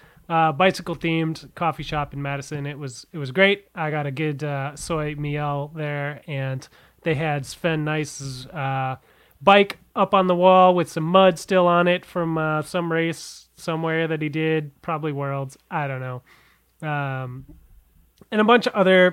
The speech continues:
paraphernalia around there. But my favorite thing about it was that it wasn't only just a coffee shop, it was connected to a bike shop.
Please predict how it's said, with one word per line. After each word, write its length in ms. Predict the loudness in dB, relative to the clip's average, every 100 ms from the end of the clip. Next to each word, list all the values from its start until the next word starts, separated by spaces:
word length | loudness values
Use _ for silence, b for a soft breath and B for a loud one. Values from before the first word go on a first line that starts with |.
| 2
paraphernalia 560 | 0 0 0 -2 0 0
around 280 | 0 -2 -2
there. 260 | -2 -4 -14 b b b b 4
But 360 | 6 8 4 -8 _ _ _ _ _ _ _
my 240 | -4 0 0
favorite 380 | 0 -2 -2 -4
thing 180 | -4
about 300 | -4 -4 -4
it 140 | -4 -4
was 220 | -4 -2
that 160 | -2 0
it 100 | 2
wasn't 300 | 2 4 2
only 220 | 4 2
just 260 | 2 0 0
a 20 |
coffee 300 | 0 0 -2
shop, 260 | -2 -2
it 40 | -2
was 120 | -6
connected 640 | -2 0 0 0 -2 -2 -8 _ _ -10
to 120 | -4
a 60 | 2
bike 220 | 2 2
shop. 340 | -6 -10 -12